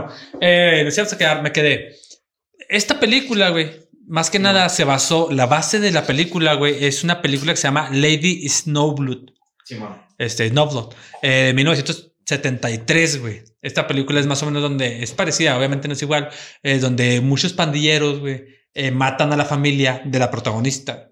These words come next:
Speaker 1: Entonces,
Speaker 2: Ujú.
Speaker 1: esta protagonista los busca para quebrarlos.
Speaker 2: Órale.
Speaker 1: Desde ahí Tarantino se
Speaker 2: Ujú.
Speaker 1: agarró para poder hacer este pedo, o sea, es como la base, pues.
Speaker 2: Sí, man.
Speaker 1: Es como la base.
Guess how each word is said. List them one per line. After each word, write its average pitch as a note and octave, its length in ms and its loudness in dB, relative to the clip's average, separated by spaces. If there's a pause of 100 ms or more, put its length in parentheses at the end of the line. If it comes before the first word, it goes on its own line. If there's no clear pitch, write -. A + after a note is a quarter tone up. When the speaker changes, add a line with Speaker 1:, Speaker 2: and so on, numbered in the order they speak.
Speaker 1:
Entonces, B2+ 200 -2
Speaker 2:
Ujú. B2 60 -2
Speaker 1:
esta C#3 140 0
protagonista C#3 880 -2
los A#2+ 240 -4
busca C3+ 380 -2
para A2 200 -4
quebrarlos. A#2 540 -10 (400)
Speaker 2:
Órale. - 180 0
Speaker 1:
Desde D3+ 120 2
ahí F3+ 340 4
Tarantino C#3 440 0
se D#3 100 0
Speaker 2:
Ujú. B2+ 80 0
Speaker 1:
agarró B2+ 400 -2
para A2+ 280 -2
poder A2+ 220 0
hacer A2+ 240 0
este A2 180 -8
pedo, D#3 260 0
o - 20 0
sea, C3+ 140 0
es B2+ 80 -4
como F#3 160 0
la C#3 80 2
base, C3 360 0
pues. G#2+ 360 -14
Speaker 2:
Sí, A#2+ 240 -10
man. G#2 220 -12
Speaker 1:
Es - 60 -20
como D3+ 160 2
la B2+ 80 4
base. - 200 -2